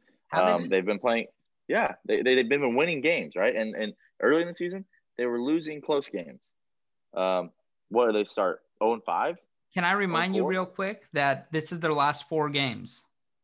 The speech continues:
Speaker 2: I know, I know they're not great opponents, but
Speaker 1: Wait, can I, can I remind you real quick? They,
Speaker 2: Go
Speaker 1: the
Speaker 2: ahead.
Speaker 1: Cowboys beat them by three.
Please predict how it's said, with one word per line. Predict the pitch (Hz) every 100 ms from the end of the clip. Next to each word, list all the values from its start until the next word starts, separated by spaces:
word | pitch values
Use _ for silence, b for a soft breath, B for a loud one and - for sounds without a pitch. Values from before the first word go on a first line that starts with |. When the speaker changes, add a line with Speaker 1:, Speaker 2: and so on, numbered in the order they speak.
| _ _ -
Speaker 2:
I | 127
know, | 160 170 110
I | 123
know | 151
they're | 147
not | 139
great | 120 147
opponents, | 147 165 143 - _ _
but | 185
Speaker 1:
Wait, | 208 -
can | 175
I, | 170
can | 165 151
I |
remind | 151 151 151 170
you |
real | 170 170
quick? | 160 190 214 _ _ _ _ _
They, | 156 151
Speaker 2:
Go |
Speaker 1:
the | 180
Speaker 2:
ahead. | 175 -
Speaker 1:
Cowboys | 190 254 139 107 104
beat | - 135 135
them | 131 127
by | 127
three. | 131 107 101 127